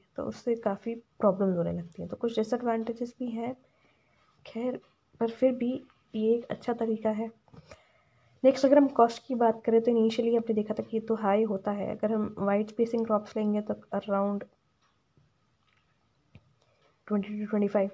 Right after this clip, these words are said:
थाउजेंड रुपीज हमारे को वाइड स्पेसिंग में चाहिए होता है और क्लोज स्पेसिंग में फिफ्टी to सेवेंटी थाउजेंड की इनिशियल उसकी हो जाती है। वेंचुरी टाइप में जैसे हम बात करें, तो ट्वेल्व हंड्रेड से स्टार्ट होता है। फर्टिलाइजर, टैंक of इंजेक्टर्स तो और भी ज़्यादा महंगे हैं।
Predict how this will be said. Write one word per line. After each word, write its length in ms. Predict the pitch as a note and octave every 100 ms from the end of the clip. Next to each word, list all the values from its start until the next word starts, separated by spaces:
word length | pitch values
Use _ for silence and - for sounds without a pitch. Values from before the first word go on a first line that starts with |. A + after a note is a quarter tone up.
| -
थाउजेंड 380 | G3+ G3+ G#3 G#3 - _ _ _ _ _ _ -
रुपीज 440 | G3+ G3+ G#3 F#3+ G3+
हमारे 260 | F#3+ F#3+
को 160 | F#3+ G3
वाइड 220 | F#3+ F#3
स्पेसिंग 400 | - F#3+ F#3+ G3
में 80 | G3
चाहिए 240 | F#3+ F3+
होता 220 | F3+ F3 F#3
है 100 | F#3+
और 100 | F#3+
क्लोज 260 | - G3
स्पेसिंग 360 | G3+ F#3+ F#3+ F#3+
में 80 | G3+
फिफ्टी 280 | G#3 -
to 120 | G#3 G#3
सेवेंटी 280 | F#3+ G3
थाउजेंड 420 | G3+ F#3+ F#3+ F#3+ F#3+
की 60 |
इनिशियल 380 | F#3 F#3 G3+ G3
उसकी 220 | F#3+ F#3+
हो 120 | F3+
जाती 360 | E3+ E3+ F3 F#3+
है। 100 | F#3 _ _ - - _ -
वेंचुरी 340 | A3+ A#3 - B3+
टाइप 260 | B3 A3+ A3+
में 220 | A#3 A#3
जैसे 240 | A3+ A3+ G#3+
हम 120 | G#3
बात 200 | G3 -
करें, 180 | G3+ G3
तो 120 | G3+
ट्वेल्व 500 | A3 - G#3 G#3 G#3 G3+
हंड्रेड 360 | G3+ G3+ G3+
से 240 | - G#3 G3
स्टार्ट 360 | - G#3 G3+
होता 200 | F#3+ G3
है। 60 | F#3+
फर्टिलाइजर, 540 | G#3 G3 A3 G#3+ G#3+
टैंक 320 | G#3 G3+ F#3+
of 120 | F#3+ -
इंजेक्टर्स 540 | G3 F#3+ F#3+ G#3 G3+
तो 80 | G3
और 80 | F3+
भी 120 | F#3
ज़्यादा 220 | F3+ F#3
महंगे 340 | F3+ E3 D#3+
हैं। 120 | E3+